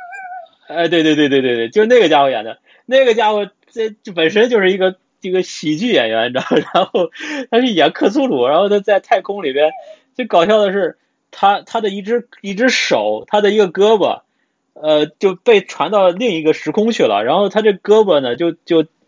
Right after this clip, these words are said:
他，他整个人就缺一个胳膊，但也还不疼。就是胳膊还在，还能动，但是他看不到，就是到了另一个时空去了。<laughs> 然后那个时空的胳膊其实就在他们的飞船里边，然后他就是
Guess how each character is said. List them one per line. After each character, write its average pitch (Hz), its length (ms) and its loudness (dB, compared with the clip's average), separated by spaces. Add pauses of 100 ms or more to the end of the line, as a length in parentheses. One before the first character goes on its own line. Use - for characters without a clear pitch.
他， 196 160 -4 (100)
他 - 120 -4
整 185 180 0
个 170 140 4
人 147 180 4
就 175 120 2
缺 202 280 -2
一 - 20 2
个 147 140 2
胳 170 180 0
膊， 139 200 -2
但 202 100 2
也 160 60 2
还 165 80 2
不 185 100 0
疼。 170 320 -4 (400)
就 175 80 -6
是 180 120 -2
胳 208 180 4
膊 196 80 0
还 160 100 2
在， 175 300 -2 (200)
还 170 120 -8
能 202 160 -4
动， 165 260 0
但 190 160 0
是 175 140 -2
他 185 80 -4
看 190 180 -4
不 220 80 -2
到， 277 160 0 (220)
就 185 120 -6
是 180 280 -4
到 190 160 2
了 185 80 4
另 202 160 4
一 147 60 -2
个 151 100 2
时 147 160 -6
空 180 160 -4
去 180 60 2
了。 104 220 0 (540)
<laughs> 277 500 -4
然 180 140 2
后 240 140 4
那 277 160 0
个 226 100 4
时 214 180 -6
空 226 160 -4
的 226 100 2
胳 220 220 2
膊 190 140 -2
其 185 180 -6
实 214 100 4
就 226 120 0
在 165 140 0
他 165 100 0
们 170 100 -8
的 165 60 -12
飞 175 140 -2
船 160 160 2
里 123 100 -4
边， 127 180 2
然 151 100 4
后 175 80 4
他 202 100 0
就 202 100 2
是 214 180 0